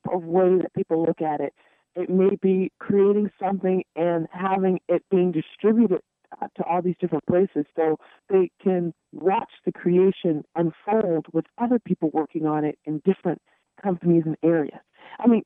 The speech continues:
things like that. Sometimes you're given a, an idea and a dream early on in life, but it's up to you to manifest it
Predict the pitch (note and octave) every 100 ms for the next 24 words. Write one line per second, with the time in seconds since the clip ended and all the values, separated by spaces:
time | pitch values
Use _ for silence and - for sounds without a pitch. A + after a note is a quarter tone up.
0 | - C4 D#4+ E4+ C#4 - A#3+ G3+ - _
1 | _ - _ _ _ - B3+ D4 D#4 D#4
2 | A3+ F#3 A#3 C4 C#4+ - F3+ E3+ - F3
3 | E3+ E3 D#3+ A#3+ B3+ B3 F#3 F3 D#3+ G3
4 | A3+ A3+ - A#3 C#4+ D#4+ D4+ C#4 B3+ A3+
5 | B3+ B3+ G#3+ _ - - _ _ _ A#3
6 | A3+ _ - A#3+ - A3 _ - A#3+ -
7 | B3 B3 B3 _ A3+ G3+ - F#3 F#3+ G#3+
8 | A3+ - A#3 A#3+ - F#3